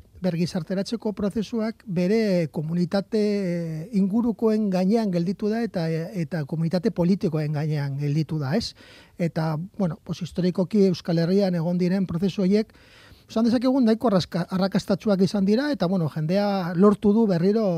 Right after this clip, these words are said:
eraikitzea bere bizitza, eta ez da erreza, adibidez, aipatu duzun kasua, hemeretzi urte kartzelan egon ondoren, pues, seguramente ez da erreza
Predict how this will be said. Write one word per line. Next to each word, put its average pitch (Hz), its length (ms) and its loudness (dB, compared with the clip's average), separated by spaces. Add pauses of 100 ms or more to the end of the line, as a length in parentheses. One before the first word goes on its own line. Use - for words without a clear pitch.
(180)
eraikitzea 180 640 0
bere 160 320 -2
bizitza, 202 400 -2
eta 160 200 0
ez 175 120 2
da 160 140 2
erreza, 165 300 0
adibidez, 156 360 -2
aipatu 160 320 -2
duzun 165 240 0
kasua, 180 300 0
hemeretzi 151 340 -2
urte 170 240 -2
kartzelan 170 520 0
egon 170 200 0
ondoren, 185 420 2 (400)
pues, 165 160 -6
seguramente 170 520 0
ez 165 80 0
da 180 140 2
erreza 143 440 -2